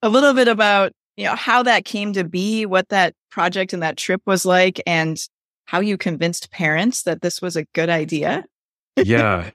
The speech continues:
Speaker 2: thank you. Yeah, definitely. I think the, just to zoom out a little bit and then to go into that story, it's, you know, for most of our species' existence, this age of the beginning of adolescence was when you had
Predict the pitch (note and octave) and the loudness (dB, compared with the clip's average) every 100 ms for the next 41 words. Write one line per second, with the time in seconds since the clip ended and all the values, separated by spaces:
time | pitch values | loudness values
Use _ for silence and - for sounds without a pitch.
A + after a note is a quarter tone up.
0 | _ B2 A2+ B2+ B2 B2+ A#2+ G2+ F#2 A2 | _ 0 2 0 0 2 4 2 0 -2
1 | - G2+ F2 E2+ E2 - - A#2+ A#2 D3+ | -2 -6 -4 -8 -10 -16 -8 -6 0 -2
2 | B2 A#2 A2 G#2 F#2+ _ _ _ - B2 | 0 0 2 0 -4 _ _ _ -2 0
3 | C3 G#2 B2+ A#2+ A2 G#2 G#2 A#2 - G2 | 0 2 2 2 2 0 -2 -4 -6 -8
4 | F2+ F#2+ F#2 G2 G2 F#2 G2 E2+ - - | -6 -6 -8 -6 -6 -4 -4 -6 -10 -8
5 | F#2+ E2+ D#2+ - F2+ E2+ _ _ _ _ | -8 -8 -10 -10 -12 -12 _ _ _ _
6 | _ - A2+ G#2 A2+ C3+ - A#2 G2+ F#2+ | _ -2 2 4 4 4 2 2 4 4
7 | F#2+ F#2 - - G2 - F#2+ F2 E2 F#2 | 4 2 -2 -6 -6 -2 -2 -2 -4 -2
8 | G2+ F#2+ F2 D#2+ D#2+ - - _ _ - | -2 -2 -6 -6 -6 -6 -8 _ _ 2
9 | B2 - - B2+ G#2+ F#2 F#2 F#2 F2 - | 2 0 0 2 2 2 0 -2 -6 -12
10 | F2 F#2+ G2 F#2+ F#2 F#2 F2+ F#2 - E2 | -6 -2 0 2 2 0 0 -2 -2 -6
11 | - F#2+ F2+ - F2+ E2+ E2+ E2+ F#2 G2+ | -6 -8 -8 -6 -4 -2 -4 -4 2 4
12 | G2+ G2+ | 4 0